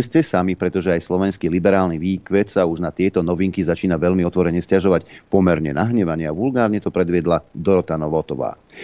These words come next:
„Toto ma posledné roky neskutočne otravuje a totálne mi znechucuje čítanie. Niekedy, keď to vidím, zavriem od trucu text. Ani vulgarizmy tak nedo-, tri bodky slovenčinu ako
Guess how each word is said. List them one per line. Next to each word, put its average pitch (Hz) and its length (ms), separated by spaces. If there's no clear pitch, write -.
„Toto 156 240
ma 131 160
posledné 110 480
roky 101 160
neskutočne 90 560
otravuje 95 400
a 73 80
totálne 95 400
mi 73 80
znechucuje 87 480
čítanie. 80 400
Niekedy, 120 320
keď 120 240
to - 20
vidím, 92 300
zavriem 95 320
od - 240
trucu 87 320
text. - 320
Ani 98 160
vulgarizmy 92 640
tak 90 160
nedo-, 95 800
tri 101 160
bodky 101 240
slovenčinu 101 560
ako 87 160